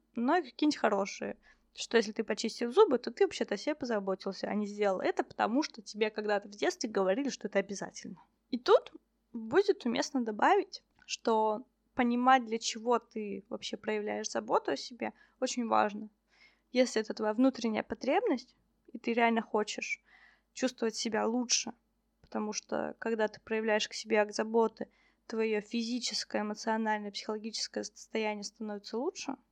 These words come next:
то ты в этом будешь черпать мотивацию.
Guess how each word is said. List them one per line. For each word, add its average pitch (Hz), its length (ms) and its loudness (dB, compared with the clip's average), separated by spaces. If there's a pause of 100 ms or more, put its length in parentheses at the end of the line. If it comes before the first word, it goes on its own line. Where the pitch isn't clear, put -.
(200)
то 220 140 -6
ты 285 480 -2 (280)
в 226 100 -2
этом 277 320 4
будешь 262 180 2
черпать 262 640 2
мотивацию. 214 720 0